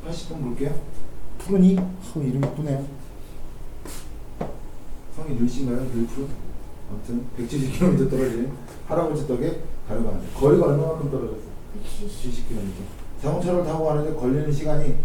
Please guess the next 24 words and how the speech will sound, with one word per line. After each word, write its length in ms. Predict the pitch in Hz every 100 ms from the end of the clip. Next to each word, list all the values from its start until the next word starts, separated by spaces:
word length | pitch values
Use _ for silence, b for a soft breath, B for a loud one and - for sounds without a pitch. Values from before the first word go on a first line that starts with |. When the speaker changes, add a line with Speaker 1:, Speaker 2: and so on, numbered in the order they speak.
| - -
Speaker 1:
두 80 | -
시간 220 | 135 147
삼십 260 | 143 - -
분이래. 260 | 123 98 95 - B B B B - - - - - - - -
눈치를 340 | 127 131 156
채야죠. 360 | 156 160 143 110
아, 180 | 120 131
백칠십 560 | 123 123 160 143 139 -
킬로미터 520 | 165 151 147 143 135
가는데 400 | 131 135 147 156
두 100 | 131
시간 240 | 127 139
삼십 240 | 139 170 156
분 100 | 143
걸리는 220 | 113 95
거야. 180 | 87 76 - - - - - - - - - - - - - - -
자동차는 440 | 127 143 - 156 175
한 60 |
시간에 300 | 185 180 156
몇 140 | 120 123
킬로미터씩 580 | 147 147 127 123 123
간 120 | 110 98
셈이냐? 260 | 101 92 82 - - - - - - - -
선우야, 280 | 156 143 -